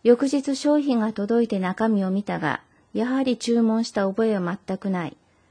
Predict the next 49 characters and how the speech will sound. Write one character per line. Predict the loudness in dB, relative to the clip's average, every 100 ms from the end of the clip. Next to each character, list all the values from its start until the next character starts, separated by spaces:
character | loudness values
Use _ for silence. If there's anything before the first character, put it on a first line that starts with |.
| _
返 | 0 2 2
金 | 0 0
し | 0
て | -2
ほ | -2
し | -4 -6 -6
い。 | -8 -12 _ _ _ _ _ _ _ _ _ _
七 | -2 2 2 2
十 | 0
歳 | -4 -4 -2 -2
代 | -8 -12 -20 _ -2
男 | -2 -2
性。 | -6 -10 -8 -8 -12 _ _ _ _ _ _ _ _ _ _ _ _ _ _ _ _ _ _ _ _ _ 0
一 | 0 4
方 | 2 4
的 | 2 4
に | 6 6 4
商 | -2 4 4
品 | 4 2 2 0
を | -4
送 | -4 -2
る | -2 -4 -4
な | 0 2
ど | 2
と | 0
言 | 0
わ | 0
れ | 0
て | 0 -2
も、 | -2 -4 -8 -20 _ 0
身 | 6
に | 8 10
覚 | 8 6
え | 4
が | 4
な | 4 2
け | 2
れ | 0
ば | 0 -2 -2
き | -2 -2
っ |
ぱ | 0 0
り | 0
断 | 0 -2 0 2
り | 2
ま | 0 0
し | 0
ょ | 0 0
う。 | -8